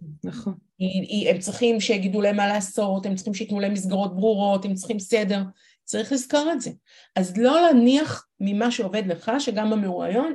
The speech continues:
Speaker 2: מרואיין יהיה אותו דבר. וזה התפקיד שלכם לתווך. להזכיר שאנשים הם מאוד שונים, הם מאוד מגוונים, והם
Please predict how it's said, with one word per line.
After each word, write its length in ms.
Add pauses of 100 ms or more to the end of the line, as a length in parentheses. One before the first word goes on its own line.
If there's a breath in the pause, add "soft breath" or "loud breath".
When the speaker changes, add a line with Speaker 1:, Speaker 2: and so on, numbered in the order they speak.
Speaker 2:
מרואיין 560
יהיה 120
אותו 160
דבר. 340
וזה 180
התפקיד 320
שלכם 340
לתווך. 640 (500 soft breath)
להזכיר 560 (340)
שאנשים 420
הם 100
מאוד 340
שונים, 360
הם 120
מאוד 300
מגוונים, 520
והם 140